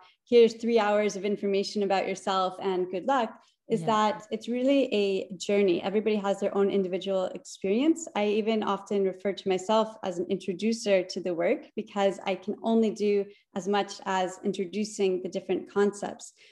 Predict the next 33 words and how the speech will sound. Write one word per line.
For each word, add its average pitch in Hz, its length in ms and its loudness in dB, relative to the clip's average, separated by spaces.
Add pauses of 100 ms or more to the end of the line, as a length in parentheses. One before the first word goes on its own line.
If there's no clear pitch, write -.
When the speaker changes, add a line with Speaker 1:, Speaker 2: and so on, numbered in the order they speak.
(120)
Speaker 1:
But 214 120 -4
the 233 80 2
first 285 360 2
place 226 240 2
I 208 100 2
would 196 260 0
look 196 280 -4
at 185 220 -4
is, 180 220 -6
once 226 300 -2
someone 214 280 2
finds 185 320 0
out 180 240 -4
their 180 120 -2
human 180 380 -2
design 175 400 -2
type, 233 360 -2 (400)
is - 80 -8
Speaker 2:
Mm-hmm. - 100 -2
Speaker 1:
understanding 226 840 0
the 190 260 -4
strategy, 240 960 -2 (200)
the 202 100 2
not 208 340 0
self 233 220 0 (100)
theme, 202 420 0 (400)
and 196 400 2 (160)
the 185 300 -4
authority 202 560 0
that 180 200 -4
you 190 100 -2
have 175 280 -6
connected 185 520 -4